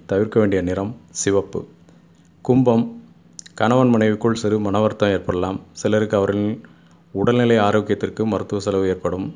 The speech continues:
வேலை பார்க்கும் இடத்தில் உடன் பணிபுரிவர்களின் ஒத்துழைப்பு கிடைக்கும் நாளாக இன்று அமையும். தொழிலில் வருமானத்திற்கான வாய்ப்புகள் முன்னேற்றத்தை கொடுக்கும். இன்று தவிர்க்க வேண்டிய நேரம் இரண்டு மணி முதல் மூன்று மணி வரை. தவிர்க்க வேண்டிய நிறம்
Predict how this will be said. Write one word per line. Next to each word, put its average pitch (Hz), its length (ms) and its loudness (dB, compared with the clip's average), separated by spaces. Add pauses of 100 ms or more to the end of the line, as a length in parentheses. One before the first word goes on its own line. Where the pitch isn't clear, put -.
(160)
வேலை 110 260 2
பார்க்கும் 107 380 0
இடத்தில் 98 440 -4
உடன் 101 280 -2
பணிபுரிவர்களின் 101 580 0
ஒத்துழைப்பு 98 400 -4
கிடைக்கும் 98 340 -4
நாளாக 92 320 -2
இன்று 90 220 -4
அமையும். 92 340 -6 (720)
தொழிலில் 120 460 2
வருமானத்திற்கான 107 640 0 (360)
வாய்ப்புகள் 101 540 0
முன்னேற்றத்தை 101 600 -4
கொடுக்கும். 90 480 -8 (1400)
இன்று 113 180 2
தவிர்க்க 117 300 4
வேண்டிய 113 260 4
நேரம் 113 300 2
இரண்டு 107 340 0
மணி 104 140 0
முதல் 98 220 -2
மூன்று 98 260 -2
மணி 92 160 -2
வரை. 101 280 -4
தவிர்க்க 104 320 0
வேண்டிய 98 220 0
நிறம் 98 360 -4